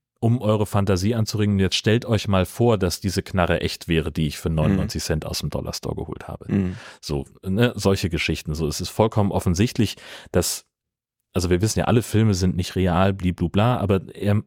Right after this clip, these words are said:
Speaker 1: stößt uns halt mit der Nase drauf und sagt so, jetzt stellt euch mal vor, das hier wäre ein Hai-Mensch-Hybrid. Wir hatten aber nur ein bisschen Pappmaché aus der Kunst A G, ja, meine Güte.
Speaker 2: Trivia Nummer zwei.
Speaker 1: Ja.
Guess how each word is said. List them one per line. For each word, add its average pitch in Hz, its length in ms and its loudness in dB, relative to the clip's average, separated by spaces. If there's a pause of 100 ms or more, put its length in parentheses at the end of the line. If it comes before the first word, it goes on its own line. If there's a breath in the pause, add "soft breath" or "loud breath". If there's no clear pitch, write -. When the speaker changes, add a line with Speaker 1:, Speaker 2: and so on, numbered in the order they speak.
(400)
Speaker 1:
stößt - 380 0
uns 101 120 0
halt - 160 0
mit 87 140 -4
der 85 80 0
Nase 95 360 2
drauf 90 440 0
und 85 100 -2
sagt 82 240 -2
so, 90 120 -4
jetzt - 420 -6
stellt 95 320 0
euch 87 120 -2
mal 82 100 -2
vor, 98 220 2
das 80 200 -2
hier 87 120 0
wäre 82 220 2
ein 80 220 0 (320 loud breath)
Hai-Mensch-Hybrid. 82 920 2 (240 loud breath)
Wir 73 140 2
hatten 90 180 2
aber 80 160 2
nur 82 160 4
ein 80 40 0
bisschen 82 300 0
Pappmaché 80 480 -2
aus - 120 -4
der 78 140 -4
Kunst - 300 -2
A 73 60 -2
G, 80 220 -2
ja, 73 120 -2
meine 76 260 -4
Güte. - 260 -14 (380)
Speaker 2:
Trivia 151 340 4
Nummer 113 180 2
zwei. 135 540 0
Speaker 1:
Ja. 73 380 0